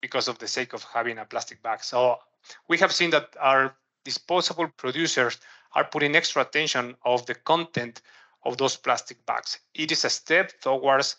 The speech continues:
a sustainability effort. So what we are seeing in Latin America is that there are a number of new components of the plastic bags that are used in a baby diaper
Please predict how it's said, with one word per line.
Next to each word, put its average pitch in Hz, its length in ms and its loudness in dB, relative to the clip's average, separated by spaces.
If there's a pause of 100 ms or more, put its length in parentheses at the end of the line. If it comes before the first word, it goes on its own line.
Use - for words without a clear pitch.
(340)
a 117 60 -6
sustainability 123 840 -4
effort. - 500 -4 (380)
So 123 580 4
what 139 220 -2
we 170 80 4
are 160 100 6
seeing 165 280 -2
in 143 60 -4
Latin 143 220 0
America 131 540 -2 (100)
is 135 460 -8
that 135 200 0 (540)
there 139 160 6
are 147 240 6
a 135 40 -2
number 143 500 0
of 131 220 0
new 147 100 -10
components 127 960 -2 (100)
of 123 140 -4
the 123 100 -4
plastic - 460 -6
bags 123 220 0
that - 200 -10
are 120 320 0
used 127 340 -2 (140)
in 123 340 -2 (300)
a 123 80 2
baby 123 260 0
diaper 113 540 0